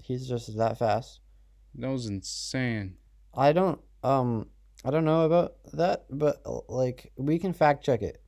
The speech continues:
Speaker 1: okay? But you guys won't get to know. <laughs>
Speaker 2: <laughs>
Speaker 1: And, uh, yeah,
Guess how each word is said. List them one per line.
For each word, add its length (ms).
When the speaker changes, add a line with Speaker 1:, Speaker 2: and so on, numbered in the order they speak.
Speaker 1:
okay? 280
But 120
you 100
guys 180
won't 140
get 120
to 100
know. 300
<laughs> 0
Speaker 2:
<laughs> 1120
Speaker 1:
And, 260
uh, 260
yeah, 280